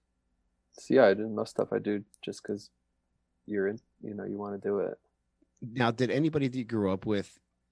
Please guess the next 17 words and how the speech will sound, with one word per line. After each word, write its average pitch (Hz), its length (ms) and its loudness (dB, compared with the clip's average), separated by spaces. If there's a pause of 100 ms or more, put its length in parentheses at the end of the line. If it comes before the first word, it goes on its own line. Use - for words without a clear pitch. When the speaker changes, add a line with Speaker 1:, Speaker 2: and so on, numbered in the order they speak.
(200)
Speaker 2:
get 92 260 -2
that 95 160 -4
that 80 180 -4
was 82 500 -6 (880)
semi-autobi-, 85 680 -2
autobiographical? 82 880 -4 (1600)
Speaker 1:
Yeah, 175 440 12
I 143 100 12
mean, 151 180 8
the 143 60 8
two, 214 600 8 (140)
two 220 280 10
of 214 80 12
the 165 80 12
guys 147 420 12
that 127 120 10
are 120 280 8